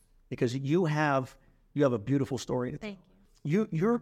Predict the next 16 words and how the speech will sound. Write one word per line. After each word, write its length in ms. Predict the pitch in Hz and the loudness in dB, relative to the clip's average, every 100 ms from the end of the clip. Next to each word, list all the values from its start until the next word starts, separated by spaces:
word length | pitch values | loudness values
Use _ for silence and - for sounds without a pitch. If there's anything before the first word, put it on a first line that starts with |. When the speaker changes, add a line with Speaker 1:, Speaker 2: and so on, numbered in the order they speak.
| - | -4
Speaker 1:
very 280 | 143 160 175 | 0 2 4
familiar 340 | 185 175 165 | 2 2 2
with 120 | 156 147 | 0 -2
the 80 | |
Live, 240 | 127 139 139 | 0 0 2
Love, 180 | 139 127 | 0 0
Learn, 300 | 123 131 131 | 0 0 0
Pray, 260 | 127 120 | 0 0
and 80 | 123 | 0
Inspire. 580 | 135 - 113 110 110 120 | -2 -4 -4 -2 -2 -4
Speaker 2:
Mm-hmm. 420 | - - - - | -10 -20 -10 0
Speaker 1:
And, 360 | 127 117 117 120 | 2 2 0 0
um, 320 | 113 113 127 - - _ _ _ | 0 -2 -6 -14 -20 _ _ _
share 300 | - - 226 | -6 2 4
with 220 | 269 285 160 | 4 2 2
us 380 | 139 131 - | 0 -2 -8